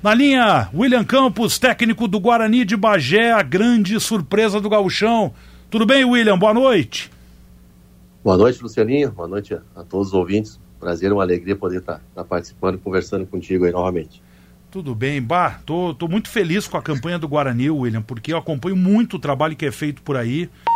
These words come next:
Speaker 1: né, antes, inclusive, dessa temporada, né, o trabalho feito pelo presidente Tato Moreira e um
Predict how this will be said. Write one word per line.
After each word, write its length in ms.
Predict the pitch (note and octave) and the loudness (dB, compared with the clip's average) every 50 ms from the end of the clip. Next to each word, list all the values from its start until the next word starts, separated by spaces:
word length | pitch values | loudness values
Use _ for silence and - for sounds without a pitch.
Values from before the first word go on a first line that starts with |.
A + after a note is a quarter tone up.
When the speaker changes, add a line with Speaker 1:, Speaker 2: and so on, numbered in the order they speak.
| - - - - - | 0 0 -2 -4 -6
Speaker 1:
né, 160 | A#2 B2+ C#3+ | -8 -6 -4
antes, 380 | - C3+ D#3 A3 A#3 - - G#3 D#3+ | -2 -2 0 0 -2 -2 -4 -6 -4
inclusive, 500 | C#3+ D3+ - A#5 - G#2+ C3+ F3 D#3+ D#3+ | 0 0 2 2 0 0 -2 -4 -6 -6
dessa 340 | C3 A#2 C3+ D#3 - - D3+ | -4 -2 -2 -2 -2 -4 -8
temporada, 800 | A#2 - C#3 C3 - - B2+ A#2+ A#2+ C3+ E3 F#3+ F3 F#3+ F#3+ - - - - - - - - - | -6 -4 -2 0 2 2 2 2 2 2 0 0 -2 -4 -6 -12 -14 -20 -20 -20 -20 -14 -6 0
né, 420 | - C6+ - - C3 A#2 G#2 G2+ G2+ | 2 2 4 2 2 0 -4 -10 -12
o 20 | A2 | -14
trabalho 360 | - - A#2+ A2+ A#2+ C#3 C#3+ | -10 -8 -6 -4 -4 -4 -4
feito 240 | - - D#3 C#3 - | -4 -6 -8 -8 -6
pelo 160 | - D3 C#3+ | -4 -4 -4
presidente 560 | A2 D3 C#3+ A#2+ G#2+ C#3 D3+ C#3 - - B2 | -4 -4 -6 -4 -4 -4 -6 -6 -6 -8 -8
Tato 340 | G#2+ - - D3 D3+ - - | -8 -4 -2 -4 -2 -2 -4
Moreira 460 | C#3+ C3 B2 A2+ B2 D3 F#3+ A3 G3 | -4 -2 -2 0 0 0 0 0 0
e 100 | E3 C3+ | 0 -2
um 220 | A#2+ A#2 C#3 D#3 | -2 -2 -4 -6